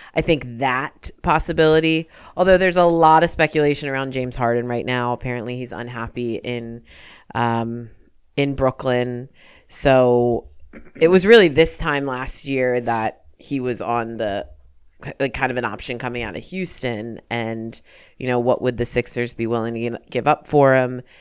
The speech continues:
And last year there was a lot more reason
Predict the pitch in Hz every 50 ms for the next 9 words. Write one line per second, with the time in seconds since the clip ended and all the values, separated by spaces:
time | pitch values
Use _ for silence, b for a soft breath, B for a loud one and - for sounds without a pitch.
0 | b b b b b _ _ 135 131 131 131 127 127 127 123 123 131 131 135 135
1 | - - - 139 131 127 123 123 123 120 123 120 117 120 123 117 - - 127 127
2 | 123 120 117 120 120 120 117 117 120 117 117 113 117 110